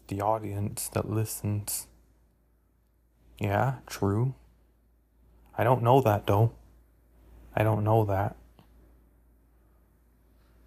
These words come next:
Because I am one of those kind of guys that like to sit.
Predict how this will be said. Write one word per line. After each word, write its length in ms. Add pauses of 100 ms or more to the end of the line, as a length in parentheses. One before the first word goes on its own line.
(180)
Because 220
I 60
am 300
one 160
of 100
those 260
kind 300
of 100
guys 460
that 100
like 240
to 100
sit. 400